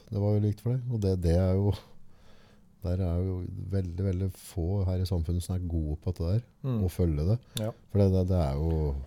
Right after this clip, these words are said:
Speaker 1: vi er jo misbrukere da. Altså, eter vi gors, og eter vi, altså, det er ikke noe problem å ta en sjokoladeknupp i ny og ne,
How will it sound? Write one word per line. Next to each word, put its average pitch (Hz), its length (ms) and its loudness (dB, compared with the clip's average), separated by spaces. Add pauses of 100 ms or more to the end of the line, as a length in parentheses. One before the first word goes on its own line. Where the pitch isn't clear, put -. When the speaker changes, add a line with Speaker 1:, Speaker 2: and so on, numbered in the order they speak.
(1200)
Speaker 1:
vi 82 80 -2
er 71 120 0
jo 92 60 2
misbrukere 101 800 0
da. - 160 -16 (920)
Altså, 104 160 0 (500)
eter 85 240 -2
vi 107 80 0
gors, 107 220 -4 (160)
og 123 100 0
eter 113 240 -2
vi, 120 80 -2
altså, 107 220 2 (500)
det 85 80 -2
er 80 60 2
ikke - 100 -2
noe 131 80 0
problem 92 240 4
å 98 80 2
ta 87 80 4
en 98 80 2
sjokoladeknupp 98 760 2
i 110 60 4
ny 117 140 8
og 123 100 6
ne, 151 60 4